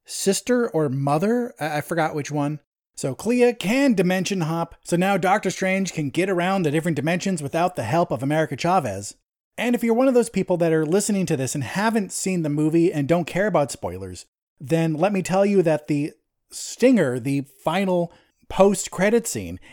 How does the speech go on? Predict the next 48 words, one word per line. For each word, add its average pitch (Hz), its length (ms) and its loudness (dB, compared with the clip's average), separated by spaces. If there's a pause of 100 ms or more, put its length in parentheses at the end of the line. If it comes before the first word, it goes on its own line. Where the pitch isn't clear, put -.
is 156 220 0
just 175 280 2
Bruce 196 260 4
Campbell 185 460 2
still 247 440 0
punching 240 440 2
himself, 147 640 -2
and 175 120 2
then 165 80 0
it 165 120 -4
finally 190 440 -2
ends, 139 360 -4
and 156 100 -4
then 151 60 0
he 165 60 2
just 156 160 -2
looks 190 200 2
at 180 120 0
the 165 60 -2
screen 185 380 0
and 127 100 -4
says, 147 240 -4
"It's 202 300 0 (180)
over." 160 560 0 (400)
Because 190 240 -2
when 233 180 4
we 233 80 4
see 220 140 0
Bruce 196 260 0
Campbell, 202 360 0
it's - 120 -4
just 240 300 0
a 156 60 -2
bit 143 340 -2
part. 175 440 0 (360)
He's, 175 560 0
uh, 156 200 0
giving 180 300 4
America 165 320 0
Chavez 170 420 2
shit 165 280 -4
because 143 220 -6
she 160 100 -4
didn't 156 220 0
pay 156 220 0
for 139 160 -4
food, 160 460 0 (340)
because 151 420 2